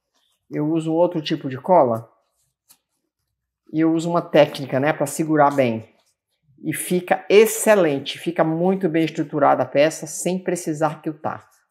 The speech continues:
Porque normalmente que a gente usa a manta, nós temos que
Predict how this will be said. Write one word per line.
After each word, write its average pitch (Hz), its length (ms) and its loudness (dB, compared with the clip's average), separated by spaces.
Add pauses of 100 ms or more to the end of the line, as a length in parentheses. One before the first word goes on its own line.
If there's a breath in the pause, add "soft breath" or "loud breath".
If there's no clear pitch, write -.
(200)
Porque 147 260 -2
normalmente 175 640 0
que - 40 -4
a 139 40 -4
gente 151 260 -6
usa 180 240 0
a 143 40 2
manta, 143 600 -4 (1500)
nós 147 200 -2
temos 160 420 -4
que 180 500 -6